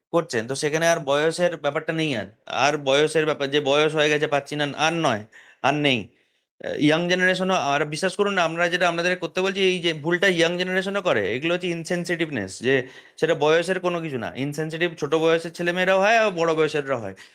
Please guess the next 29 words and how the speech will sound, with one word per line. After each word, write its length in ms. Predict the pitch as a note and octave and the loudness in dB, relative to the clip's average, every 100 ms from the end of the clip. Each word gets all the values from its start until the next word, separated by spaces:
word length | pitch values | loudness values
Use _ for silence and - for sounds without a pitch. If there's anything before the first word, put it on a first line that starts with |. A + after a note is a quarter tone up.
| - _ | -20 _
তো 60 | C3 | 0
আপনি 180 | B2+ D3+ | 0 0
যখন 200 | F3+ F#3 | 0 0
Google 280 | C#3+ C#3 F3+ | -2 -2 0
Meet-এ 180 | G3+ F#3+ | 2 2
আছেন, 220 | C#3+ E3 | 2 -2
এটাই 200 | D#3 D#3+ | -2 0
অনুরোধ 280 | F3 E3 E3+ | -2 -2 -2
করবো, 280 | D3+ C#3 F3 | 0 0 0
কারণ 240 | E3+ F3 | 0 -2
বেশ 220 | D3 D#3+ | 0 -2
কিছু 240 | D#3+ F3+ F3+ | -2 -4 -2
অনুষ্ঠানে 360 | E3+ E3+ F3+ | -2 -4 0
আমাদের 260 | F3 E3+ E3+ | 2 2 2
ব্যাঘাত 260 | C#3+ C#3+ D#3+ | 2 2 0
ঘটেছে 320 | D#3+ E3 E3+ | 0 0 2
এই 100 | F3 D#3+ C#3 B2+ _ | 2 0 -6 -12 _
মিউট 260 | D3 D#3 D#3 | -2 0 2
আনমিউটের 460 | C#3 C3 A#2+ A2 A2 | 2 0 -2 -4 -4
জন্য। 220 | G2 F2+ E2 _ _ _ - | -8 -10 -16 _ _ _ 0
তো 40 | |
at 140 | C3+ - | 0 2
least 200 | E3 F#3 | 0 0
আপনারা 300 | C#3 D3+ D#3+ | -2 -2 -2
যারা 240 | D#3 C#3+ D#3+ | 2 4 4
আছেন 280 | E3+ E3+ A3 - _ _ | 2 0 -8 -14 _ _
তারা 200 | - C#3+ | 0 2
এটা 280 | E3+ D3 F3+ | 2 2 2
দেখুন 380 | G3 F3+ G#3 A#3 | 2 0 -4 -6